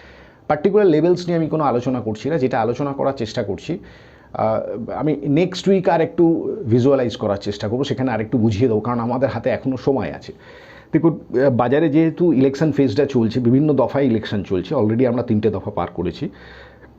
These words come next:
আরও সম্ভবত চারটে দফা আমাদের এখনও বাকি আছে। যত ইলেকশন রেজাল্ট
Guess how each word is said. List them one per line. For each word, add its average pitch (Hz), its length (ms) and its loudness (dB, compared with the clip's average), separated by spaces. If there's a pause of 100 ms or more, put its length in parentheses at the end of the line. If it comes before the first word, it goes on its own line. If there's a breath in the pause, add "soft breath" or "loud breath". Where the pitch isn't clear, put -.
(560)
আরও 160 240 2
সম্ভবত 160 380 2
চারটে 131 340 -2
দফা 117 260 0
আমাদের 104 240 0
এখনও 104 240 -4
বাকি 95 320 -4
আছে। 92 180 -6
যত 123 200 0
ইলেকশন 143 540 2
রেজাল্ট 131 400 0